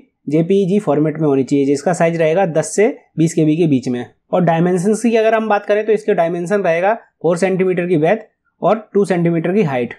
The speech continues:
कैपिटल लेटर्स में आपको साइन नहीं करने हैं, वरना आपके फॉर्म को रिजेक्ट होने के चांसेस ज्यादा हैं। यहाँ पर मेरे पास फोटो है और ये साइन है, जो मुझे एसएससी के फॉर्म में अपलोड करने हैं।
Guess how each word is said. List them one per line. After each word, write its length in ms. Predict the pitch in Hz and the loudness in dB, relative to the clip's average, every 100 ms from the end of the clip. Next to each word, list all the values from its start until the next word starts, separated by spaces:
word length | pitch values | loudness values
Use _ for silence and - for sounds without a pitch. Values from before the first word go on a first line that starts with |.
| _ | _
कैपिटल 280 | - 147 180 | -4 0 2
लेटर्स 300 | 185 180 175 | 2 2 0
में 100 | 190 | 0
आपको 220 | 170 165 | 0 0
साइन 260 | 175 143 151 | 0 0 0
नहीं 160 | 165 170 | 0 0
करने 260 | 190 202 | 0 0
हैं, 160 | 226 269 _ - | 0 -4 _ -4
वरना 260 | 147 160 175 | -2 0 0
आपके 340 | 175 151 202 | 0 -2 -2
फॉर्म 260 | 185 156 156 | -2 -2 -2
को 120 | 175 | 0
रिजेक्ट 320 | 170 151 165 | 2 2 0
होने 180 | 151 151 | -2 -2
के 120 | 165 220 | -2 -2
चांसेस 400 | - 139 165 165 | -2 -2 -2 0
ज्यादा 240 | 131 127 | -2 -2
हैं। 260 | 120 117 - _ | -6 -10 -14 _
यहाँ 160 | 160 156 | -2 0
पर 120 | 208 | 0
मेरे 160 | 214 202 | 0 0
पास 200 | 214 220 | 0 -2
फोटो 300 | 165 165 202 | -2 0 2
है 180 | 214 220 | 2 0
और 200 | 220 202 | 0 -2
ये 120 | 208 | -2
साइन 220 | - 151 | -4 -8
है, 80 | 156 | -6
जो 80 | 151 | -6
मुझे 300 | 180 180 247 180 | -2 -2 -2 -4
एसएससी 320 | 160 160 190 | -6 -2 -2
के 60 | |
फॉर्म 200 | 202 143 156 | 0 -2 0
में 60 | |
अपलोड 300 | 165 151 147 | 0 0 -2
करने 240 | 139 123 123 | 0 -4 -4
हैं। 200 | 117 | -6